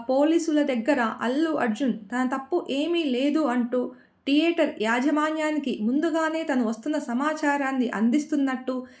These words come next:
తగిన బందోబస్తును ఏర్పాటు చేయవలసిందిగా కోరుతున్నట్టు ఆయన తెలిపారు. అసలు శుక్రవారం రోజునే ఎందుకు అరెస్ట్ చేసినట్టు? శనివారం, ఆదివారం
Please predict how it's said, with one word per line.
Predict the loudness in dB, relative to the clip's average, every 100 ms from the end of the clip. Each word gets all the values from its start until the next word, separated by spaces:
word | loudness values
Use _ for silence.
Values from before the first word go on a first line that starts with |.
| _
తగిన | -2 0 2 0
బందోబస్తును | 0 2 4 4 2 0 -2 0
ఏర్పాటు | -2 -2 -2 -2 -2
చేయవలసిందిగా | -2 -2 -2 0 -2 0 0 0 -2 -4
కోరుతున్నట్టు | -2 -2 -2 -2 -2 -2 -2 -2 -4 -10 -20 _
ఆయన | -2 0 0
తెలిపారు. | 0 0 0 0 -2 -6 -16 _ _ _ _ _ _ _ _ _ -2
అసలు | 2 6 6 4 0
శుక్రవారం | -8 -6 2 4 6 4 2 2
రోజునే | 4 4 4 0 0 -2 -2
ఎందుకు | 0 0 0 -2 0
అరెస్ట్ | 0 0 0
చేసినట్టు? | 0 0 2 0 -2 -8 -8 _ _ _ _ _ _ _
శనివారం, | -2 2 4 4 6 4 2 0
ఆదివారం | 2 4 6 6 4 2